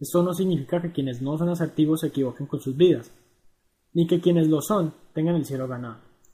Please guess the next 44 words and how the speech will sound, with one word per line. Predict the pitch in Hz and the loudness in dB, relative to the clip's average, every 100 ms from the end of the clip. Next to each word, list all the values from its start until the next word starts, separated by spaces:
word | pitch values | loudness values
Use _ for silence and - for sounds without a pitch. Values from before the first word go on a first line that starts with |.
| _ _ | _ _
Significa | 165 170 190 240 | 4 4 2 2
que | 247 | 4
al | 165 | 4
menos | 175 165 131 | 4 2 0
cuando | - 170 160 165 | -4 -2 0 2
tenemos | 165 180 220 | 2 2 0
una | 220 220 | 0 2
visión | 165 151 | 2 0
clara | 147 175 180 | -2 0 2
del | 165 135 | 0 2
mundo | 165 170 123 123 _ _ | 2 2 0 -8 _ _
y | 151 | -4
del | 147 | -2
camino | 139 143 156 185 | -2 0 0 0
que | 196 | -4
queremos | 147 135 160 | -2 0 0
recorrer, | 156 135 117 123 - _ | -2 -6 -6 -8 -10 _
y | 160 | 2
además | 156 147 147 151 | 2 2 -2 -4
contamos | - 190 175 202 160 135 - | -4 -4 0 0 0 -4 -6
con | 151 | -4
la | 143 | 0
habilidad | 139 135 135 | 2 2 2
de | 160 | 0
comunicarlo | 170 156 139 131 170 170 147 | 0 0 0 -2 -2 0 0
de | 131 | -2
forma | 131 131 | -4 -6
asertiva, | 139 160 - 180 165 | -4 -6 0 0 2
el | 160 | 2
éxito | 135 - 160 170 | 0 -2 -2 -4
formará | - 135 127 120 117 - | -4 -6 -6 -10 -14 -6
parte | 185 185 175 156 | -2 -2 -2 -4
de | |
nuestras | 135 127 131 120 | -4 -8 -10 -4
vidas | 143 170 160 | 0 2 0
indefectiblemente. | 139 123 117 123 110 110 127 117 _ _ - _ _ _ _ _ _ _ | -4 -8 -10 -10 -10 -10 -12 -14 _ _ -20 _ _ _ _ _ _ _
Uno | 165 214 | 2 4
de | |
los | 214 165 | 4 4
valores | 143 160 170 | 2 0 -2
que | 175 | -4
promueve | - 135 143 165 | -2 -2 0 0
la | 165 | 0
asertividad | 139 131 135 123 131 180 | -2 -6 -4 -4 -4 -6